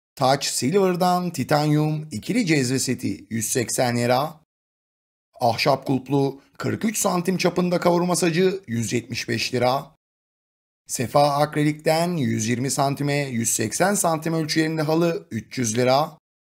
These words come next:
Paşa Bahçe'den ince belli on iki parça altı kişilik timeless çay takımı yüz yirmi lira.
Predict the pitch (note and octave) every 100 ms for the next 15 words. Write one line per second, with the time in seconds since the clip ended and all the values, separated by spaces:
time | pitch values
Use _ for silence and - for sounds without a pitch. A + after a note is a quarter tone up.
0 | _ _ _ _ _ - A#2 D#3+ C#3+ C#3
1 | - C3+ D3 E3 F#3 - B2+ A#2+ C3+ C3+
2 | C3+ C#3+ C#3 - C3 G#3+ A3 G3 F3 D#3
3 | E3 D3+ C#3+ C#3+ - D3+ D3+ D3+ D3 F3
4 | A3+ G3 F3+ - E3+ C3 B2+ C3 A#2+ G2+
5 | - - A#2 A2+ C3 A#2+ B2 B2 B2 D3